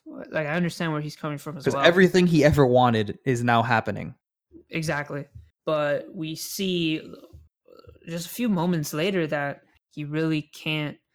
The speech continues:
Speaker 1: live
Speaker 2: When he
Speaker 1: with
Speaker 2: figures
Speaker 1: himself.
Speaker 2: out time travel? <laughs>
Speaker 1: No, yeah, when he figures out time travel is that he really can't be happy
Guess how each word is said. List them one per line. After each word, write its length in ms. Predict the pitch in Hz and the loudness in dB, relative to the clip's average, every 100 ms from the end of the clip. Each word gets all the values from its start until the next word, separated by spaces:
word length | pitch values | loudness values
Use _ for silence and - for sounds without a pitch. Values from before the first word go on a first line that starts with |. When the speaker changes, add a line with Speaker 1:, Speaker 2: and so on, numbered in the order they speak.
| _ _ _ _ _ _ - | _ _ _ _ _ _ -10
Speaker 1:
live 160 | 147 156 | -4 -2
Speaker 2:
When 40 | |
he 40 | 139 | -2
Speaker 1:
with 80 | - | 0
Speaker 2:
figures 380 | 139 120 127 120 | -2 2 2 2
Speaker 1:
himself. 200 | 110 - | 0 -2
Speaker 2:
out 40 | |
time 180 | 117 117 | -8 -4
travel? 480 | - 131 143 165 - - | 0 0 0 -2 -6 -16
<laughs> 120 | - | 2
Speaker 1:
No, 360 | 185 160 175 - | 4 6 6 4
yeah, 200 | 165 143 | 0 -2
when 120 | 139 | -4
he 40 | 147 | -4
figures 240 | 170 160 | -4 -2
out 120 | 139 | -4
time 180 | 160 151 | -4 -6
travel 240 | 151 139 | -4 -6
is 100 | 139 | -6
that 160 | 143 - | -8 -10
he 180 | _ 160 | _ -8
really 280 | 160 180 175 | -2 -2 -2
can't 420 | - 160 156 - _ - 156 | -4 -4 -4 -6 _ -10 -2
be 180 | 180 | 0
happy 680 | 147 147 151 160 190 202 - | 0 -2 -2 -2 -2 -2 -8